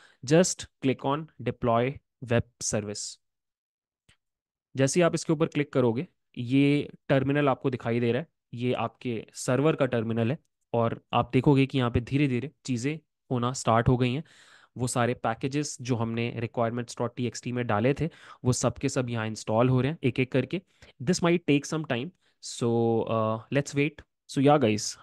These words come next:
uh, you can see, आप एक बार लॉग्स को go through करोगे तो आपको दिखाई देगा सारे के सारे आपके पैकेजेस इंस्टॉल हो गए हैं, बिल्ड रेडी हो गई है और उसके बाद आपका सर्वर स्टार्ट हो गया है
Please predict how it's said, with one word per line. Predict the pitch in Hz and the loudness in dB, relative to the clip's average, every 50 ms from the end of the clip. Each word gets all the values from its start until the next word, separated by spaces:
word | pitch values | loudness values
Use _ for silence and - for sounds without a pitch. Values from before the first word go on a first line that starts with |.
| - - | -4 0
uh, | 139 135 127 127 127 123 123 123 123 120 123 - _ _ _ _ _ _ _ _ _ _ _ _ - | 4 6 6 8 8 8 8 6 6 2 -2 -8 _ _ _ _ _ _ _ _ _ _ _ _ -4
you | 131 127 127 | -2 0 2
can | 139 139 | 0 0
see, | 139 - 151 147 | 0 2 4 6
आप | 139 139 135 143 | 6 6 4 2
एक | 131 | 2
बार | 131 139 135 | 4 4 6
लॉग्स | 131 127 120 120 127 123 - | 6 6 6 6 4 2 -2
को | - 151 | -2 0
go | 139 131 127 | 4 4 4
through | 127 - 143 135 | 4 2 0 2
करोगे | 135 131 131 151 190 202 | 2 0 0 0 -4 -4
तो | - 185 | -4 -4
आपको | 147 - - 135 | -4 -2 -2 -4
दिखाई | 123 117 - 131 120 | -4 -4 -4 -4 -2
देगा | 120 123 123 131 | -2 -2 -2 -4
सारे | 127 - - 120 117 120 120 | -4 -4 -4 -4 -4 -4 -6
के | 131 123 | -8 -8
सारे | - 131 120 120 123 123 123 123 | -8 -8 -8 -6 -6 -6 -6 -6
आपके | - 123 120 120 - - 127 123 | -6 -6 -8 -8 -6 -6 -8 -6
पैकेजेस | - - 113 107 - 127 120 127 127 127 - - - - _ _ _ - | -4 -4 -4 -4 -4 -6 -4 -4 -6 -6 -8 -10 -14 -16 _ _ _ -12
इंस्टॉल | 127 120 - - 123 117 120 131 | -12 -12 -8 -4 -2 0 0 0
हो | 135 127 | 0 0
गए | 127 127 123 | -2 -4 -4
हैं, | 127 147 160 - _ _ - | -6 -8 -10 -14 _ _ -14
बिल्ड | 127 113 113 123 127 131 123 123 | -4 0 4 6 6 6 6 6
रेडी | 123 113 117 131 | 4 4 4 6
हो | 139 139 135 127 | 6 6 6 6
गई | 135 135 131 | 4 2 2
है | 143 170 - _ _ _ _ _ _ _ _ _ - | 0 -4 -6 _ _ _ _ _ _ _ _ _ -4
और | 127 127 | -4 -4
उसके | 113 - - 127 | -2 -2 0 2
बाद | 123 117 | 2 4
आपका | 117 113 - - 123 | 4 2 2 0 -2
सर्वर | - - 120 113 113 120 117 | -2 -2 -2 0 2 0 0
स्टार्ट | - - - 107 110 127 - | 0 0 2 2 4 4 4
हो | 117 110 | 2 2
गया | 107 104 | 0 -2
है | 113 | -4